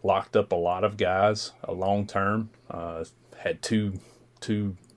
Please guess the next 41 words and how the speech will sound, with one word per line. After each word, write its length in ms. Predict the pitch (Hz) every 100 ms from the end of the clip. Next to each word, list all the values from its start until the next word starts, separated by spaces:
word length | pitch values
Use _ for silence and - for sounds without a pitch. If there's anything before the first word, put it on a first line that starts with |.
| - -
uh, 280 | 90 87 85
rookies, 640 | 98 107 113 107 107 - _ -
uh, 300 | 95 90 95
come 260 | - 101 95
from 200 | - -
out 200 | 92 90
of 60 |
nowhere 560 | 85 90 95 98 101 101 -
and 180 | 92 85
have 200 | 90 85
huge 480 | - 101 95 -
seasons. 560 | - 98 95 101 92 - - - - _
Michael 320 | 92 92 - 92
Harris 300 | 92 90 -
and 100 | 87
Spencer 300 | 98 92 85
Strider. 500 | - 90 90 87 - - - - - _
You 120 | - 90
know, 100 | 82
just 220 | 117 -
a 40 |
lot 180 | 113 110
of 80 | 98
good 180 | 95 -
things. 380 | 95 90 -
Uh, 340 | - 87 85 -
a 80 | -
lot 180 | 95 92
of 80 | 85
good 180 | 85
things 280 | - 87 80
happened. 420 | - 82 - 85
But 100 | 82
as 200 | 92 98
you 40 | 101
said, 300 | - 87 90
I 60 |
mean, 200 | 90 90
unfortunately, 880 | 87 92 87 95 85 95 87 85 85
it, 220 | 80 -
uh, 240 | 85 87